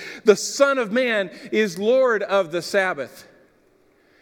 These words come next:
In other words, don't try to hold me to the rules of the Sabbath. I'm the Lord of the Sabbath.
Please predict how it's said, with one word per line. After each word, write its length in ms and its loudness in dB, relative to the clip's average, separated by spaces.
In 60 2
other 100 4
words, 220 2
don't 180 0
try 140 0
to 100 0
hold 280 2
me 100 0
to 140 0
the 100 2
rules 420 0
of 100 -4
the 100 -2
Sabbath. 840 -4
I'm 300 0
the 100 4
Lord 460 0
of 180 2
the 120 -2
Sabbath. 680 -6